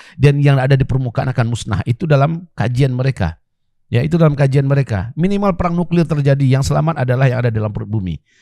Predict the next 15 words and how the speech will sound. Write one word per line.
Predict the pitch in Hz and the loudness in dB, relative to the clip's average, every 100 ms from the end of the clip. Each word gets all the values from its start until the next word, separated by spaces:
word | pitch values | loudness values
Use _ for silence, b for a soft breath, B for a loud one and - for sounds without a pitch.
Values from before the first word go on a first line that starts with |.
| b | b
Tetapi | - 131 170 - 135 131 | -2 2 2 2 0 0
kami | - 131 160 | -2 0 0
sangat | 139 151 151 | 0 -2 -2
yakin | 160 - 131 | -4 0 0
mereka | 117 131 | 0 0
pelajari | 117 110 107 107 117 | 0 0 0 -2 -2
Al-Quran | 101 - 98 95 | -4 -4 -6 -6
kita, | 90 98 101 120 b b | -8 -6 -4 -4 b b
mereka | - 135 139 | -4 0 0
pelajari | 127 120 123 | 0 0 2
hadis-hadis | 123 113 107 104 110 | 4 4 2 -2 -2
Nabi, | 98 92 120 156 B | 0 2 0 -2 B
sehingga | B - 139 156 | B -2 2 2
mereka | 147 139 147 | 2 0 2
mempersiapkannya. | 139 123 131 - 135 - 117 95 | -2 0 -2 0 -4 0 0 0